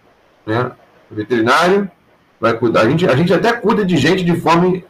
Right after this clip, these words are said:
é, é, indireta, através de, de saúde única, né? Mas a gente não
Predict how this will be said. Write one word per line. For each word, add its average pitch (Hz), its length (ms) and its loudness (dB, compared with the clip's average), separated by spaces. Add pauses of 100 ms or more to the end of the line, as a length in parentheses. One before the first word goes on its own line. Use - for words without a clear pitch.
(200)
é, 123 220 -2
é, 113 120 -4
indireta, 147 460 2
através 117 360 0
de, 110 160 -2
de 101 80 -16
saúde 113 360 -2
única, 135 640 0 (400)
né? 120 300 -2 (260)
Mas 110 160 -4
a 123 40 2
gente 156 200 0
não 208 560 2